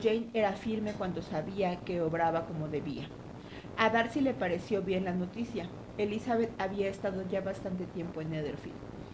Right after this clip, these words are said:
Le atraía más de lo que él quería y la señorita Bingley era derco-,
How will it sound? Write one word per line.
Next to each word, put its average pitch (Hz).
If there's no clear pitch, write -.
Le 220
atraía 202
más 208
de 196
lo 170
que 180
él 185
quería 208
y 220
la 185
señorita 185
Bingley 208
era 190
derco-, 160